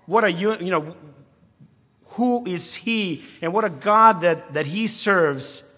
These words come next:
How magnific-, magnificent this God is. He was so impressed by just seeing these simple things. He recognized God in each and every aspect of his life, no matter how simple that was.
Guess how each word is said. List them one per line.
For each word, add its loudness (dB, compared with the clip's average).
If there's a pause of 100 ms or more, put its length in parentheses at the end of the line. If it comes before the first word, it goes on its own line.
(500)
How 2
magnific-, -6
magnificent -8
this -8
God 0
is. -8 (1600)
He -4
was 0
so 2
impressed 0
by 4
just -2
seeing -2 (500)
these -4
simple 0
things. -4 (1000)
He -4
recognized 0
God 6 (240)
in -4
each -4
and -2
every 0
aspect -2
of -2
his -6
life, 0
no -2
matter 2
how 2
simple -4
that -2
was. -6